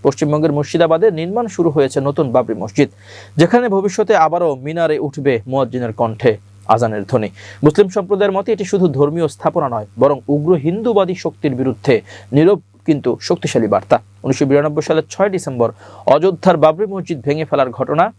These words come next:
দক্ষিণ এশিয়ার ইতিহাসে এক বড় ক্ষতের স্মারক। কয়েক ঘন্টার মধ্যেই ধ্বংস হয়ে যায় কয়েক শত বছরের স্থাপত্য। সেই ঘটনার শোক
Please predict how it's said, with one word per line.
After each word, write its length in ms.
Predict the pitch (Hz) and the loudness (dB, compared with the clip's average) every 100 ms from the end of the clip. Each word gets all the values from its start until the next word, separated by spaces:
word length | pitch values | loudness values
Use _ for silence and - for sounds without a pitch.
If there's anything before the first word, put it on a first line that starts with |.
| - | -6
দক্ষিণ 320 | 139 - 214 | -4 -4 -6
এশিয়ার 300 | 185 - 147 | -6 0 0
ইতিহাসে 400 | 127 110 131 113 | 0 -6 -6 -2
এক 200 | 127 104 | -2 0
বড় 180 | 131 151 | 0 0
ক্ষতের 380 | - - - 175 | -2 -4 -2 -2
স্মারক। 320 | - - - - - - - - | -4 -6 -6 -8 -20 -20 -10 2
কয়েক 200 | 214 226 | 2 4
ঘন্টার 320 | 214 220 214 | 0 2 0
মধ্যেই 340 | 196 175 185 | 0 0 0
ধ্বংস 320 | 170 160 156 160 | 0 -2 -4 -2
হয়ে 240 | 139 135 | 0 2
যায় 240 | 127 117 101 - - - 110 - - | 0 -2 -4 -16 -20 -10 -10 -10 0
কয়েক 280 | 156 170 - | 2 2 2
শত 180 | 175 156 | -2 0
বছরের 360 | 113 - 104 | -2 -2 -2
স্থাপত্য। 520 | 104 - - - - - - - | 0 -2 -2 -4 -6 -6 -10 -4
সেই 140 | 139 | -2
ঘটনার 360 | 131 143 143 135 | 0 -2 -4 -6
শোক 300 | - 175 | 0 0